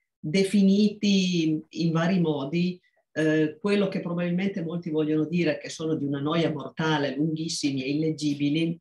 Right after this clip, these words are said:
illeggibili no, perché sono, eh, ben formulati, questo ce lo devono riconoscere, però sono molto lunghi ed estremamente dettagliati.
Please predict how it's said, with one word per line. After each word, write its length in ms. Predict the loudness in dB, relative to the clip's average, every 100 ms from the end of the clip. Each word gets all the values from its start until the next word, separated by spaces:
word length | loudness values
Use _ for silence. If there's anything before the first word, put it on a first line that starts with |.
| -6
illeggibili 720 | 0 2 2 2 2 2 4
no, 260 | 4 2 0
perché 440 | -6 -8 -6 -6 -6
sono, 460 | -6 -6 -6 -8 -12
eh, 340 | -12 -8 -8
ben 240 | -2 -2 0
formulati, 720 | 0 2 4 2 0 -6 -10
questo 240 | -10 -8
ce 160 | -8 -6
lo 80 | 0
devono 320 | 2 2 0
riconoscere, 720 | -2 0 0 0 -2 -4 -6 -12 -20 _
però 240 | 0 2 2
sono 240 | 2 2
molto 340 | 4 2 2
lunghi 520 | 0 2 2 2 2 0
ed 180 | -2
estremamente 720 | -4 -6 -4 -2 -2 -4 -4 -6
dettagliati. 1000 | -6 -8 -6 -4 -4 -8 -10 -10 -10